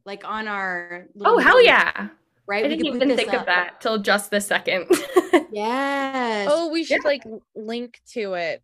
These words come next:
Speaker 3: right?
Speaker 1: Yes, yes,
Speaker 2: Mm.
Speaker 1: yes. We should totally do that.
Speaker 3: Shoot us the info, and we can attach it
Speaker 1: Mm-hmm.
Speaker 3: to the
Speaker 2: Oh, I will. I'll make sure you have the link for the show notes.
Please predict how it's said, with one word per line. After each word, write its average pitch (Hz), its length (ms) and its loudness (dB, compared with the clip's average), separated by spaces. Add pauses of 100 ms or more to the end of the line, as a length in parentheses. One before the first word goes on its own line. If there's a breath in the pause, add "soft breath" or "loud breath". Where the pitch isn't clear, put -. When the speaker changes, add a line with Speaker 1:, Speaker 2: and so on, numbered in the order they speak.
(120)
Speaker 3:
right? 185 360 -8
Speaker 1:
Yes, 247 460 -4 (200)
yes, 220 480 -6 (440)
Speaker 2:
Mm. 226 220 -8
Speaker 1:
yes. - 340 -6 (520)
We 208 60 -8
should 196 140 -10
totally 190 280 -4
do 170 160 -6
that. 156 240 -8 (920)
Speaker 3:
Shoot 233 300 -10
us 240 140 -4
the 196 120 -10
info, 180 380 -10
and 160 160 -12
we 156 160 -14
can 170 160 -18
attach 143 420 -16
it 180 160 -12
Speaker 1:
Mm-hmm. 196 100 -14
Speaker 3:
to - 180 -20
the - 120 -16
Speaker 2:
Oh, 349 100 2
I 330 120 8
will. 294 160 6
I'll 233 260 2
make 262 160 0
sure 254 140 -4
you 247 80 2
have 208 100 -2
the 220 80 -2
link 214 240 -4
for 185 120 -10
the 175 80 -12
show 190 200 -8
notes. 170 400 -8